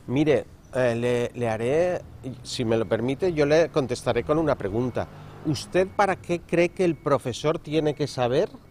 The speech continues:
si su alumno es independentista o no? Si les está enseñando una materia, ¿qué le importa al profesor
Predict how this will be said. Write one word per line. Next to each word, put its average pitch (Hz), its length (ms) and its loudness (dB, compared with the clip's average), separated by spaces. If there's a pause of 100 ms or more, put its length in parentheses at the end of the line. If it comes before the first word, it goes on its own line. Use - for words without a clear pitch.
(460)
si - 240 -4
su 147 120 0
alumno 143 280 4
es 170 120 -2
independentista 147 720 -2
o 92 40 -4
no? 120 180 -6 (1300)
Si - 240 -2
les 135 220 2
está 151 260 2
enseñando 190 480 4
una 151 160 4
materia, 127 560 0
¿qué 170 240 2
le 202 100 6
importa 190 480 2
al 190 100 0
profesor 139 580 -2